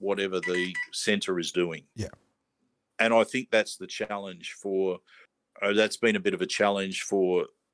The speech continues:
Speaker 1: Acevo, because if what's been happening in,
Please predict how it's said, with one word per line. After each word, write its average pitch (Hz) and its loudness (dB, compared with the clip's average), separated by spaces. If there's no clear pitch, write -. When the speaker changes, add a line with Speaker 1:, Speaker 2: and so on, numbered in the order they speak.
Speaker 1:
Acevo, 101 2
because 98 -2
if 131 0
what's 139 2
been 127 0
happening 113 -2
in, 98 -4